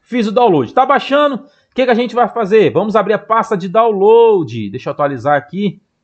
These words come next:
Download, temos oito itens.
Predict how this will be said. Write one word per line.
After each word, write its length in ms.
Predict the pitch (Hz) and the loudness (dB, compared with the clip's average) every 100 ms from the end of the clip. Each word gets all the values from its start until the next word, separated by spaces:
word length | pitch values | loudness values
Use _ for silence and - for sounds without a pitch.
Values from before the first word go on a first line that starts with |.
| _ _ _ | _ _ _
Download, 640 | 120 113 117 180 196 160 175 | -2 -2 2 2 2 0 -8
temos 680 | - 165 175 170 110 - | -6 -4 -4 -6 -8 -10
oito 360 | 131 180 - 139 | -6 -4 -4 -6
itens. 640 | 196 - 127 98 _ _ | -6 -6 -10 -12 _ _